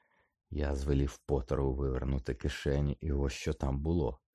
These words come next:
Снейп показав на пергамент, де й досі ряхтіли послання містерів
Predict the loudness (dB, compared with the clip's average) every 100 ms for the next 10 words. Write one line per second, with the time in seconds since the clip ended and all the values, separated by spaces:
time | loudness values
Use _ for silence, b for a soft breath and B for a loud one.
0 | _ b b b b b -8 2 4 4
1 | 2 4 4 4 2 0 2 4 4 2
2 | 0 2 2 4 2 2 -2 -2 0 0
3 | 0 -4 -2 0 0 0 -2 -2 -2